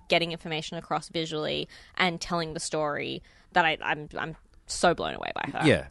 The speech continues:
Speaker 2: and
Speaker 1: I think
Speaker 2: like
Speaker 1: that Marvel would be ludicrous if they let her get away.
Speaker 2: And it looks like that's might be what, what's happening. I, like, 'cause she, there's been no announcement of what she's a-, a-, announcing now, and she's, you know, understandably kind of <laughs> slagging off Marvel on, on Twitter.
Speaker 1: Oh, is she?
Speaker 2: Like, not,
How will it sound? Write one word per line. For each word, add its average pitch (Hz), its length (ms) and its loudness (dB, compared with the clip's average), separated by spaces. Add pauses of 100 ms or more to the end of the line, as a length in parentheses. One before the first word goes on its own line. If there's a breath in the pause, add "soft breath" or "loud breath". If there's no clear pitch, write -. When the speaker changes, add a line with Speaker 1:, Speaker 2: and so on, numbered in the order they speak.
Speaker 2:
and 123 200 6
Speaker 1:
I - 40 10
think - 140 8
Speaker 2:
like 190 100 8
Speaker 1:
that 185 60 -2
Marvel 175 280 6
would 160 80 -2
be 165 100 -2
ludicrous 170 560 -2
if - 80 -12
they 151 140 6
let 151 160 -2
her 160 100 -6
get - 140 -6
away. - 100 -8 (180)
Speaker 2:
And 131 80 6
it 147 80 6
looks 147 180 10
like 135 100 8
that's 120 120 4
might 110 180 6
be 101 60 0
what, 95 220 4
what's 90 180 2
happening. 69 360 0 (380)
I, 110 140 10
like, 110 300 6
'cause 101 180 0 (140)
she, - 160 0
there's 110 220 8
been 123 160 12
no 117 80 12
announcement 95 480 6
of 82 80 0
what 85 160 2
she's 87 160 0
a-, 82 60 -2
a-, 90 420 -2
announcing 85 640 0
now, 123 320 6
and 98 100 6
she's, 90 200 2 (100)
you 107 80 2
know, 82 180 0 (460 soft breath)
understandably 92 600 6
kind 90 180 2
of 82 40 2
<laughs> - 20 -2
slagging - 500 10
off 95 180 2
Marvel 85 360 2
on, 82 180 2
on 85 140 0
Twitter. 135 340 8
Speaker 1:
Oh, 311 160 0
is 392 180 0
she? 480 240 2 (260 soft breath)
Speaker 2:
Like, 165 220 12
not, 170 180 10